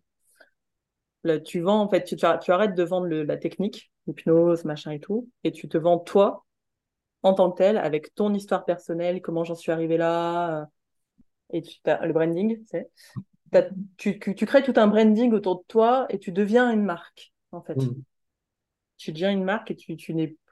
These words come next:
Speaker 1: donc tout passe par toi, par comment tu sens les trucs, comment ça, et c'est, euh, marketingment, actuellement, on vend ça. C'est pour ça qu'on vend du, euh, soyez magnétique. On vend plus, euh, tiens, euh, vous faites, euh, un travail qui, euh, sert à quelque chose.
Speaker 2: Mhm.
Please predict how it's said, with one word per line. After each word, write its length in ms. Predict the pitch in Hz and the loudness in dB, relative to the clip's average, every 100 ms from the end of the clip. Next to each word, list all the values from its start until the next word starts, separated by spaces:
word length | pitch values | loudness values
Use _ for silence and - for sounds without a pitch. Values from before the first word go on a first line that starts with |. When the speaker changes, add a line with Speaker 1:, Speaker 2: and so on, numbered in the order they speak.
| _ - | _ -8
Speaker 1:
donc 240 | 170 165 | -6 -4
tout 140 | - 285 | -2 2
passe 200 | 220 208 | 2 0
par 220 | 180 - | -4 -2
toi, 260 | 208 214 | 2 2
par 140 | 226 185 | 0 -4
comment 180 | 180 175 | -6 -8
tu 140 | - | -8
sens 120 | 185 | -4
les 120 | 175 | -4
trucs, 240 | 170 214 208 | -2 -4 -4
comment 180 | 170 165 | -6 -8
ça, 180 | - | -8
et 60 | 170 | -8
c'est, 180 | - 151 | -4 -2
euh, 300 | 151 143 147 - - | 0 -2 -8 -14 -6
marketingment, 480 | 170 190 - 185 240 | -4 -2 -2 0 0
actuellement, 400 | 175 - 170 196 | -2 -6 -4 -2
on 40 | |
vend 140 | 165 160 | -4 -8
ça. 140 | - - _ _ _ _ _ | -14 -20 _ _ _ _ _
C'est 100 | - | -6
pour 100 | - | -2
ça 120 | - 226 | 2 2
qu'on 240 | 208 170 | 2 0
vend 180 | 165 202 | 2 0
du, 240 | 160 185 | 0 2
euh, 120 | 175 | 2
soyez 260 | 147 170 165 | 2 -2 -2
magnétique. 400 | 160 185 208 185 - | -4 -6 -6 -8 -6
On 40 | |
vend 140 | 151 156 | -6 -4
plus, 240 | - 214 | 0 4
euh, 220 | 160 151 147 _ _ _ | 4 2 -6 _ _ _
tiens, 320 | - 214 214 165 | -4 -2 0 -2
euh, 160 | 156 | -4
vous 140 | 156 165 | -8 -2
faites, 260 | 196 196 | -2 2
euh, 160 | 165 151 | 0 0
un 140 | 151 | -2
travail 320 | 147 165 208 | 0 0 0
qui, 280 | 202 - 185 | -2 -6 -2
euh, 120 | 165 | 0
sert 160 | 151 151 | -2 -6
à 80 | 143 | -6
quelque 120 | 185 | -4
chose. 220 | 190 - _ _ _ _ _ - | -4 -6 _ _ _ _ _ -4
Speaker 2:
Mhm. 300 | 143 135 135 | -2 0 -4